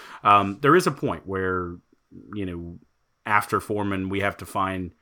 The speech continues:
our next, uh, and Malcolm Brown, we have to find our next batch of guys who are, who are gonna go on to that next level and have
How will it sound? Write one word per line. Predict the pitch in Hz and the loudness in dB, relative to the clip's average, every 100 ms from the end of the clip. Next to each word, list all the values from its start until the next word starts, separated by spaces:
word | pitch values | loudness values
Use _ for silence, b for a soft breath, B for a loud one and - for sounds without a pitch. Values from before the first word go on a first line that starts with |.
| b b - | b b -6
our | 95 | -2
next, | 95 92 - - - | 0 -2 -2 -8 -4
uh, | |
and | 92 90 | -4 -2
Malcolm | 95 92 95 | -6 -6 -8
Brown, | 92 95 | -6 -4
we | 95 | -4
have | 95 | -4
to | 98 | -6
find | - 98 98 | -6 -4 -2
our | 90 | -4
next | 92 92 - | -4 -6 -10
batch | - 90 90 | -8 -6 -6
of | 98 95 | -8 -6
guys | 95 90 90 | -4 -4 -6
who | - 95 | -6 -6
are, | 87 87 | -6 -8
who | 104 | -8
are | 98 | -8
gonna | 90 87 | -6 -6
go | 90 | -6
on | 87 | -6
to | 87 | -6
that | 87 78 | -8 -10
next | 90 - | -12 -10
level | 90 85 | -10 -8
and | 85 | -10
have | 90 85 | -10 -10